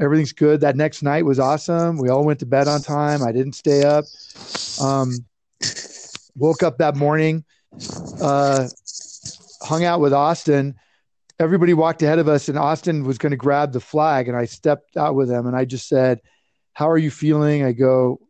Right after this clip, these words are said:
you know, whatever. And, and I said, uh,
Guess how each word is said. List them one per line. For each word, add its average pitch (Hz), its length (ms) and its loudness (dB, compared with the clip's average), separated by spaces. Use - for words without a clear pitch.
you 135 100 -4
know, 123 380 0
whatever. 131 580 2
And, 127 240 -6
and 131 180 -4
I 127 80 0
said, 127 380 0
uh, 120 360 0